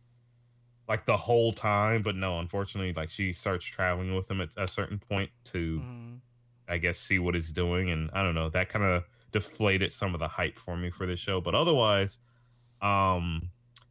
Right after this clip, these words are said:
Speaker 1: it did a good job in not making their giant monster C G.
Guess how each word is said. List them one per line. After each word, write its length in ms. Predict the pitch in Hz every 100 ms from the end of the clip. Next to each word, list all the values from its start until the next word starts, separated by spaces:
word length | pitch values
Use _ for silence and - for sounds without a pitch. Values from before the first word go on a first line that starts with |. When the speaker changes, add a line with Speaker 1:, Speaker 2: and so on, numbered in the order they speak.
| _ - -
Speaker 1:
it 180 | 120 104
did 140 | 123 123
a 60 | 120
good 180 | 123
job 400 | 101 104 101 101 95
in 260 | 87 85 82 _ _ 82
not 420 | 85 98 113 -
making 300 | 117 117 127
their 100 | 110
giant 400 | 101 101 104 101
monster 280 | 107 110 117
C 200 | - 120
G. 300 | 110 120 135